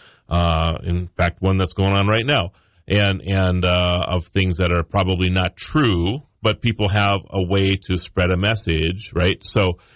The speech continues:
that's the challenge. It's, it's the wonderful thing about where we live. It's also the challenge about where we live is that we have free speech and that we're able to say the things that we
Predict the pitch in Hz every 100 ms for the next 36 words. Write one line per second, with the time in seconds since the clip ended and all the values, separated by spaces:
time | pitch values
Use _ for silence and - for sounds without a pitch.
0 | _ _ - - - - - - 120 117
1 | - 104 - 127 117 113 101 98 - 123
2 | - - 135 - 131 127 143 131 117 104
3 | 127 120 110 101 107 104 92 92 123 120
4 | 113 98 95 92 - 92 87 - 120 117
5 | 104 87 80 80 85 85 80 82 82 82
6 | 85 82 85 90 82 - 87 80 - 78
7 | 78 - 80 80 85 85 78 80 - 82
8 | 73 - 80 85 85 82 82 80